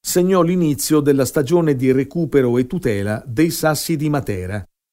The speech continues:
e l'inserimento della città nell'elenco dei siti patrimonio dell'umanità fu il riconoscimento più alto per questo rinnovato sentimento identitario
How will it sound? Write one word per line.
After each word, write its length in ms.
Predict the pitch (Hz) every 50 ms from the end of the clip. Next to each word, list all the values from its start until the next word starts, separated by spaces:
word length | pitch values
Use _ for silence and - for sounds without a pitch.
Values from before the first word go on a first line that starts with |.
| _ _ _ _ _ _
e 180 | - - 131 135
l'inserimento 920 | 139 165 196 190 - - 160 151 147 139 139 135 131 123 98 90 110 110
della 240 | 117 120 120 117 101
città 520 | - - 113 98 - - 120 113 107 98
nell'elenco 800 | 87 95 104 104 107 120 123 127 139 135 131 120 107 - 107 104
dei 160 | 101 110 113
siti 460 | 107 - - 156 143 123 - 123 107
patrimonio 640 | - 127 120 - 127 131 139 135 131 127 123 117 110
dell'umanità 760 | 104 123 131 131 127 120 120 123 123 - - 113 110 104 101 -
fu 320 | - - - 180 180 175
il 200 | 175 165 156 151
riconoscimento 960 | 151 180 170 175 165 156 151 131 - - 160 160 165 160 151 127 - - 123
più 220 | - - 156 190 175
alto 520 | 143 120 113 113 110 104 - - 156 139 - _ _ _ _ -
per 140 | 156 147 -
questo 340 | - 196 190 190 - 160
rinnovato 640 | 156 160 180 180 175 175 170 170 170 156 135 - 139
sentimento 840 | 120 - - 175 170 156 - 165 160 156 156 151 143 135 117 127 117
identitario 880 | 117 117 135 139 127 - 165 160 - 147 120 107 101 104 104 104 98